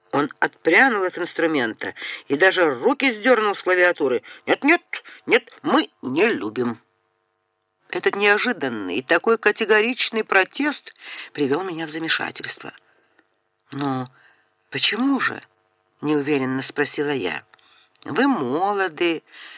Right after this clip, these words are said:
м, наверняка какая-нибудь девушка уже покорила ваше, и, вероятно, вы испытываете к ней, м, вы ее любите». «Нет», страшно волнуясь,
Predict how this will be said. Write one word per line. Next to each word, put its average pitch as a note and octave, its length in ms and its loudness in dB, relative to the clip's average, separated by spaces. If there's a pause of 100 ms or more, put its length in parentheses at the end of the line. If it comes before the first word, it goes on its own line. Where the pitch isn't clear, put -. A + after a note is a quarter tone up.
(340)
м, A2+ 420 -2
наверняка A2+ 480 0
какая-нибудь C3 580 -2
девушка D3+ 440 0
уже A2 360 0 (380)
покорила G3+ 600 2
ваше, E3 720 2 (600)
и, D3+ 100 -4
вероятно, F#3 420 0
вы F3+ 240 0 (220)
испытываете D#3 1160 0
к - 140 -10
ней, E3 360 0
м, D#3 260 -2
вы C3+ 100 0
ее D3+ 160 0
любите». A2 640 -2 (760)
«Нет», D3 640 -4 (380)
страшно C3 400 2
волнуясь, B2+ 800 2